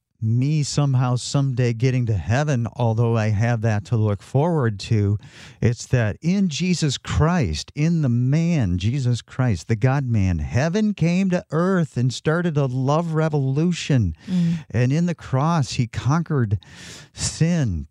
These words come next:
Speaker 1: death, hell, the grave. And we can enter into this new life now, and it's headed somewhere. We get to bu-, be a part of bringing this life to the world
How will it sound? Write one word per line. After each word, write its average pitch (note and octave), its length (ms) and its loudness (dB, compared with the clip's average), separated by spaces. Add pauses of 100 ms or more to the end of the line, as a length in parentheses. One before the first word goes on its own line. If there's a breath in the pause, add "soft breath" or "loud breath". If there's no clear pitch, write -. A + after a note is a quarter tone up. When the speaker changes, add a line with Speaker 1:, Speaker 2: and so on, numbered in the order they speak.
Speaker 1:
death, D3+ 520 0 (180 loud breath)
hell, C#3 560 0 (100)
the C3 80 2
grave. A#2 800 0 (540 loud breath)
And C3 140 2
we E3+ 120 0
can C3 280 0
enter D#3 500 0
into C3 220 0
this A2+ 240 0
new C3+ 220 2
life A#2 340 0
now, G#2 640 0 (100)
and B2 160 0
it's A#2 180 -2
headed D#3+ 460 0
somewhere. G#2+ 680 0 (340 loud breath)
We C#3 160 0
get F3 160 0
to D3+ 60 -2
bu-, C#3+ 220 0 (120)
be C#3+ 140 0
a C3 80 0
part D3+ 260 0
of A2+ 100 -2
bringing D3+ 360 0
this A#2+ 240 0
life C#3+ 460 0
to C3+ 100 -2
the A2+ 100 2
world A2 600 0